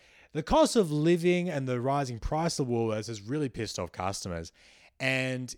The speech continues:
it kind of erupted, uh, last night or two days ago when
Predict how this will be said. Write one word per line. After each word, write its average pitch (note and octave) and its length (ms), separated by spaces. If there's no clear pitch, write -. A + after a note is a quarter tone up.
it D3 200
kind A3+ 260
of F#3 140
erupted, A#2+ 920
uh, G2+ 280
last D3+ 480
night G#2 160
or G2 120
two D#3 160
days B2 180
ago G2+ 220
when B2 500